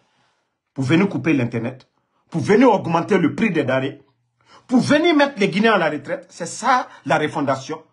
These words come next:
Bande de vauriens que vous êtes. Yagi Tari. Nta falama dje, Yagi Tari na Najera. Et moi, Yagi ma.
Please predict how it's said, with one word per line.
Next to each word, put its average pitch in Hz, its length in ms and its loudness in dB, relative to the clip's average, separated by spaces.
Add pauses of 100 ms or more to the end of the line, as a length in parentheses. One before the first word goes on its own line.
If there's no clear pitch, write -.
(120)
Bande 127 380 -6
de 113 80 -8
vauriens 131 640 -2
que 120 100 -8
vous 101 220 -8
êtes. - 400 -14 (760)
Yagi 110 520 -6
Tari. 101 380 -8 (360)
Nta 135 200 0
falama 110 340 -4
dje, 123 320 -2 (140)
Yagi 120 440 -2
Tari 143 240 2
na 135 120 4
Najera. 113 480 -2
Et 233 60 6
moi, 330 120 4
Yagi 196 300 2
ma. 131 260 -8